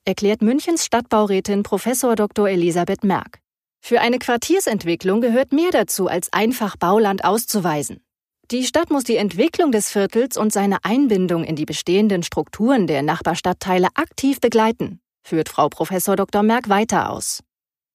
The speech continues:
Im WealthCap Microscoring schnitt das Gebiet rund um den Ostbahnhof, das nicht nur das Werksviertel einschließt, mit vierunddreißig Punkten sehr gut ab.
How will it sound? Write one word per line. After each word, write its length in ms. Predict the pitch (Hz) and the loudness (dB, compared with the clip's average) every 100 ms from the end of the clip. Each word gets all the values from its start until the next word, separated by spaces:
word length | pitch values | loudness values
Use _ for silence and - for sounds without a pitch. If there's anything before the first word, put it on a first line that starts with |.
| _ _ | _ _
Im 200 | 226 233 | 2 4
WealthCap 460 | 233 330 - 220 208 | 4 2 0 -2 2
Microscoring 760 | 277 - 233 - 180 185 190 | 0 0 -2 0 2 2 0
schnitt 260 | 185 196 196 | 0 -2 0
das 200 | 185 - | -2 -2
Gebiet 400 | 170 196 226 - | -2 -2 -2 2
rund 200 | 269 220 | 2 2
um 120 | 175 | 0
den 160 | 165 147 | 0 0
Ostbahnhof, 760 | 240 - 190 185 175 180 202 | -2 0 0 0 0 -2 -2
das 180 | 160 190 | -6 0
nicht 280 | 220 254 175 | 0 0 -4
nur 80 | |
das 180 | 151 - | -6 -6
Werksviertel 560 | - 220 - - 175 180 | -2 0 0 -2 -2 -2
einschließt, 720 | 175 185 - 208 277 - - | 0 -2 -2 0 -2 -4 -6
mit 140 | 190 | -6
vierunddreißig 680 | - 339 320 190 185 180 190 | -4 0 0 2 0 0 -4
Punkten 460 | - 185 180 - 311 | -4 -4 -4 -4 2
sehr 220 | 277 180 | 4 2
gut 240 | 156 - | 0 -8
ab. 180 | 139 - | -12 -16